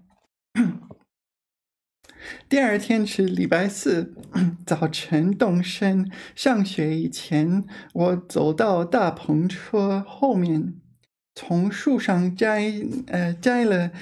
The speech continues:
两只苹果，<clears throat> 一只给我父亲，呃，一只留给我自己。<clears throat> 我只，呃，哎呦，<laughs> 只要，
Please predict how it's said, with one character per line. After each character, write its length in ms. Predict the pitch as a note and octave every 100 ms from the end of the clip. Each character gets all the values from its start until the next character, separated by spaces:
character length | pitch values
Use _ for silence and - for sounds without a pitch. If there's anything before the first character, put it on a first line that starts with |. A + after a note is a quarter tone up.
| -
两 460 | - E3+ D#3 D3+ E3+
只 160 | - -
苹 340 | - D#3 F#3+
果， 340 | - - F3 - _ G3+
<clears throat> 160 | G3 -
一 160 | F3 F#3
只 140 | G#3
给 480 | - D3+ D3 D3 - -
我 200 | D#3 C#3
父 260 | - D#3+
亲， 440 | D#3 A#3 G#3+ A3 - _ _ - - -
呃， 220 | F3+ F3
一 180 | - A3
只 260 | A3 G3 F3+
留 300 | D3 E3 G#3
给 300 | D#3+ D#3 E3 F3 D#3+
我 140 | D#3
自 160 | E3 C#4
己。 240 | B3+ - - _ _ _ _ _ _ _ -
<clears throat> 760 | G3 F3 - - - _ _
我 160 | E3+ E3+
只， 540 | F3+ A#3 - - - - _ _ _
呃， 200 | F#3 F#3 - - D4
哎 80 | D#3
呦， 120 | - - F3+ E3 - _
<laughs> 520 | _ - A3+ F#3+ _
只 220 | - B3+
要， 400 | C4 G#3+ F#3 F3